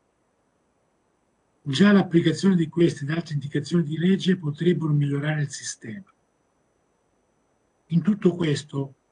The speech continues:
come sempre ricordato dalle linee guida, pur ribadendo che la titolarità della promozione e della gestione dell'affidamento familiare all'ente pubblico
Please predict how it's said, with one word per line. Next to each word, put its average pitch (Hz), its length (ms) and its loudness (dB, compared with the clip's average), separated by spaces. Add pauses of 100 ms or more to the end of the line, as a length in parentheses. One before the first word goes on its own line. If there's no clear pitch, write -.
(180)
come 160 260 -4
sempre 151 400 -2
ricordato 131 640 -4
dalle 123 120 -8
linee 127 300 -8
guida, 135 520 -6 (1120)
pur 190 220 4
ribadendo 135 720 -2
che 135 180 -6
la 123 100 -8
titolarità 139 680 -4
della 156 200 -2
promozione 135 880 -4 (180)
e 135 100 -16
della 135 240 -8
gestione 139 520 -2
dell'affidamento 143 840 -8
familiare 139 600 -8 (520)
all'ente 147 480 -2
pubblico 123 640 -8